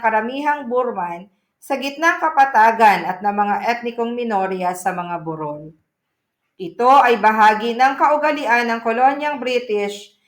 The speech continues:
na hatiin at pamunuan o ang tinatawag na divide and rule policy. Inalis din nila ang monarkiya.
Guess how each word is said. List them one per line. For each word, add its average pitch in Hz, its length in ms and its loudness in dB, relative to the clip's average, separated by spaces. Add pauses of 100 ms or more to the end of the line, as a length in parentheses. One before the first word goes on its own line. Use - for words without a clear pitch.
(160)
na 214 160 -4
hatiin 220 720 -2
at 254 240 0
pamunuan 240 960 0
o 233 80 -4
ang 226 240 2
tinatawag 202 800 2
na 180 160 -6
divide 180 480 -2
and 170 240 -10
rule 170 320 -8
policy. 143 640 -14 (1400)
Inalis 302 480 0
din 302 240 -4
nila 240 380 4
ang 220 100 -2
monarkiya. 170 960 -4